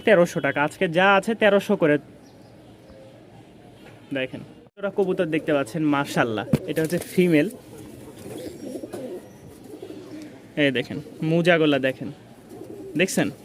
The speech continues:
ফিমেলের মোজাটা দেখছেন? ওইটা হচ্ছে মেল। খুব সুন্দর উড়নবাজি, খুব সুন্দর আছে উড়নবাজি। যারা এই পেয়ারটা নিতে আগ্রহ আছেন, তারা অবশ্যই যোগাযোগ করবেন।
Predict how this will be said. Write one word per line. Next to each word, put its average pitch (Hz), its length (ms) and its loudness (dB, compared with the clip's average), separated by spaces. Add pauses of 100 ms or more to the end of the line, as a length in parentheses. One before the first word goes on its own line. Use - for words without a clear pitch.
(560)
ফিমেলের 160 500 4
মোজাটা 170 320 0
দেখছেন? 160 400 -4
ওইটা 139 180 -2
হচ্ছে 160 180 -2 (120)
মেল। 131 180 2 (2500)
খুব 226 120 2 (100)
সুন্দর 202 320 4
উড়নবাজি, 151 540 2 (1700)
খুব 202 120 0 (120)
সুন্দর 185 300 2
আছে 127 220 -4
উড়নবাজি। 139 500 0 (560)
যারা 160 320 2
এই 196 60 4
পেয়ারটা 185 380 2
নিতে 175 240 0
আগ্রহ 160 320 2 (120)
আছেন, 196 260 -4
তারা 160 260 2
অবশ্যই 156 340 2
যোগাযোগ 139 440 0
করবেন। 127 260 -8